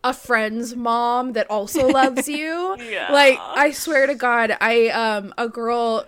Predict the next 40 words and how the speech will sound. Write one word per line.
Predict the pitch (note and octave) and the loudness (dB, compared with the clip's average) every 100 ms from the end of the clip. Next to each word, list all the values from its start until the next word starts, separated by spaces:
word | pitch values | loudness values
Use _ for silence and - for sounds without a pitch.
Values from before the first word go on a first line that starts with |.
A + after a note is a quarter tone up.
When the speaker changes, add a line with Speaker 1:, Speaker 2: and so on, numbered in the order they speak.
| - | -10
Speaker 1:
Ricky | B3+ F4 G#4+ G#4+ | -10 -8 -8 -6
Bell, | A#4 A#4 A4+ A4 G#4 | -4 -2 -2 -4 -4
I | F#4 | -6
know | E4+ | -6
you're | F4+ F#4 | -6 -6
listening. | F#4 - F#4 E4+ E4+ F4 E4+ - - | -8 -10 -12 -10 -10 -10 -14 -20 -6
I | A#3+ | -2
met | B3+ C#4 | 0 -2
her | C#4 C4+ | 0 -2
through | C4 C4+ C4+ | -2 -6 -4
the | A#3+ | -4
podcast, | - E4+ F4 D#4+ C#4+ C4+ C#4 | 0 -2 -2 -2 2 2 0
and | B3 A#3+ | -4 -2
now | A#3+ B3+ | -4 -6
she's | - B3+ B3 | -8 -10 -8
been | G#3+ B3 | -6 -4
on | A#3+ | -4
my | A#3 A3 | -6 -8
show, | - B3+ A#3 | -6 -4 -4
like, | A3 G#3+ G#3 | -4 -6 -8
several | - G#3 G3+ | -10 -8 -8
times | G3+ G3 F#3+ G#3 | -8 -8 -8 -10
as | G3+ G3 | -10 -12
just | - G#3 - | -14 -14 -14
a | |
co-host | G3+ F3+ G3 G#3+ A#3 - - | -10 -10 -6 -6 -6 -8 -14
to | A3+ G3 | -12 -8
run | F#3+ F#3 | -4 -4
the | F#3+ | -4
Speaker 2:
Mm-hmm. | G#3 | -6
Speaker 1:
show | F3 | -6
with | F3 - | -6 -8
me. | D4+ F4+ G4 - - - A#3+ | -10 -10 -12 -20 -20 -20 -8
And | C#4 D#4 D#4 D4 - | 0 2 2 -2 -8
her | - A#4 A#4+ A#4 B4 C5+ A4 | 0 0 2 0 2 2 2
mom | F#4+ F#4 G#4+ - | 0 -4 -10 2
is, | A#4 A4 A#4 | 4 4 0
like, | B3+ - - _ - | 0 -2 -10 _ -4
a | A#4+ | -4
fan. | - B4+ A#3+ B3 - - | 0 0 0 -2 -4 -6